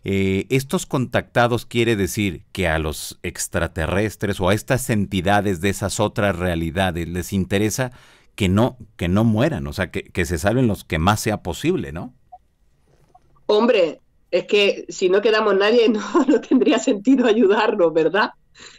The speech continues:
Speaker 1: Pues sí.
Speaker 2: Entonces yo creo que todos estos contactados, am, creo que también lo hablé una vez en tu entrevista, somos los que vamos a ayudar a los que queden.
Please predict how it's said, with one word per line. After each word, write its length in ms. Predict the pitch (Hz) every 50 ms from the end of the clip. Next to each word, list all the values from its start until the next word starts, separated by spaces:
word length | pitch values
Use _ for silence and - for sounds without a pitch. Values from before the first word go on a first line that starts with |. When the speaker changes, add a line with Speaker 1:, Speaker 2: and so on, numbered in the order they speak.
| - - -
Speaker 1:
Pues 140 | 76 73 71
sí. 100 | - 71
Speaker 2:
Entonces 460 | - 208 208 202 220 262 269 415 359 254
yo 160 | 262 - 269
creo 160 | - 302 320 381 -
que 140 | - 254 254
todos 340 | 254 262 269 311 320 349 339
estos 280 | 349 - - 370 -
contactados, 1200 | - - 269 233 233 - 214 196 202 - _ - 226 220 196 196 196 190 208 240 320 - - - _ _
am, 640 | 196 196 185 185 180 175 175 175 175 175 170 165 - _ _ _ - 202 202
creo 140 | 254 262 269
que 100 | - 294
también 260 | 208 202 202 202 294
lo 60 | 202
hablé 140 | 175 196 226
una 140 | 247 196 175
vez 140 | 190 233
en 80 | 240 -
tu 80 | - 185
entrevista, 600 | 208 190 185 175 180 208 208 208 - 196 175 - - - - - - _ _
somos 280 | - - 226 240 262
los 120 | 277 269 -
que 120 | - 262
vamos 280 | 190 392 262 269 277 302
a 40 | -
ayudar 320 | 440 392 370 392 415 247
a 40 | 254
los 140 | 254 247 -
que 120 | - -
queden. 480 | - - - 359 392 - 131 123 -